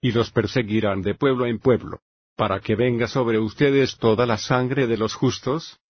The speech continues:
que se ha derramado sobre la tierra desde la sangre de Abel el justo, hasta la sangre de Zacarías, hijo de Berequías, al cual mataron entre el templo y el altar.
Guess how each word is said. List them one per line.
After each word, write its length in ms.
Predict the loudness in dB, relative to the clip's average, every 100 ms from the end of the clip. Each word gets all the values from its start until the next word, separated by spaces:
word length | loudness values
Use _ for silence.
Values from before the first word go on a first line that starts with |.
| _
que 140 | -4
se 180 | -2 -2
ha 80 | 0
derramado 640 | 0 2 2 2 2 0
sobre 360 | -2 -2 -2 -2
la 120 | -4
tierra 440 | -2 0 2 0
desde 360 | 0 0 2 2
la 100 | 2
sangre 460 | 0 0 0 0 0
de 100 | 2
Abel 220 | 0 0
el 160 | -2 0
justo, 420 | 0 -2 -10 -18 _ _ _ _
hasta 320 | 0 0 0
la 120 | 2
sangre 440 | 2 0 0 0 0
de 120 | -2
Zacarías, 840 | -2 -4 -2 -2 0 -2 -6 -16 -20 _ _
hijo 320 | -4 -4 -2
de 140 | 0
Berequías, 800 | 0 0 -2 -4 -4 -4 -8 -18 _ _
al 200 | -6 -6
cual 340 | -2 0 0
mataron 540 | 0 -2 0 -2 0 0
entre 320 | -2 -2 -4
el 120 | -2
templo 420 | 0 -2 -2 -4
y 120 | -2 0
el 100 | -2
altar. 400 | -2 -4 -4